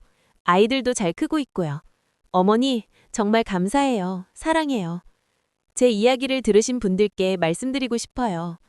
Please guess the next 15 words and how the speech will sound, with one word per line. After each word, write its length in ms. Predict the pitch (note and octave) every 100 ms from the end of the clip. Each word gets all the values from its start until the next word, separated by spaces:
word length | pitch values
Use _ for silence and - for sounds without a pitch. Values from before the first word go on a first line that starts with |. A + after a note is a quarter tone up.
| _ _ _
힘든 340 | E4+ D#4+ E4
시간이 360 | - D4+ D4 A3
있으면 580 | - G#3 F3+ F3+ F3+
참고 360 | - D#4+ D4+ D4+
견디세요. 720 | - E3 F3 A#3 G3+ D3 D#3 - _ _ _
시어머니가 600 | - D#4 D4+ D4 C4+ A#3+
힘드시면 680 | C#4+ C#4+ D4+ - A3+ C#4 C4+
조금만 460 | - G3+ A3+ A#3 A3
더 120 | F#3 -
이해하세요. 680 | F#3+ B3+ B3 - D3+ C#3 - _ _ _ _
진심은 540 | - G3 G#3 B3 B3 C4
통해요. 540 | E4 D#4+ C4 F#3+ - _ _ _
사랑은 480 | - D#4 D4 C#4 C4+
반드시 420 | F3+ F3+ A3 A#3+
돌아와요. 600 | G#3 F#3+ G#3 F#3 D3